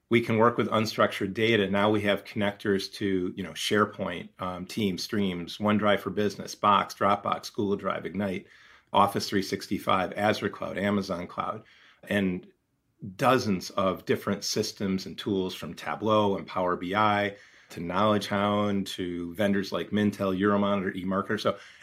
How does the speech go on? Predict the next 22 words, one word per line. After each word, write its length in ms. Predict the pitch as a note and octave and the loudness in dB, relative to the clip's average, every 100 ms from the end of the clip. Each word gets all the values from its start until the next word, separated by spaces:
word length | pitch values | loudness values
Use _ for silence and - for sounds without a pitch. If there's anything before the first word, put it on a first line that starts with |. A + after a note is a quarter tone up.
| - | 0
every 220 | C#3 C#3+ | 2 4
one 240 | C3+ A2+ B2 | 4 6 4
of 100 | G#2+ | 2
these 240 | F2+ - | -4 0
are 180 | A2 G2+ | 2 2
connectors 580 | - - G#2 G#2 G2+ - | 0 0 0 0 -6 0
we've 180 | G#2+ G2 | -2 -2
created 440 | - G#2 G#2 - | 0 2 2 2
where 220 | G#2 F#2 - - - | 0 0 -2 -18 -4
initially 380 | A2 C#3 D3+ A2+ | 2 2 4 2
it 20 | |
was 140 | G2+ | 2
like, 120 | - | 0
hey, 140 | - B2 | 2 2
if 140 | F#2+ | 2
we 100 | B2 | 0
could 140 | B2 G#2+ | 0 -2
just 200 | G#2+ - | -4 0
take 200 | G#2 - | -2 0
some, 200 | F#2+ G2 | -4 -4
you 80 | |
know, 180 | F#2+ F2 | -4 -8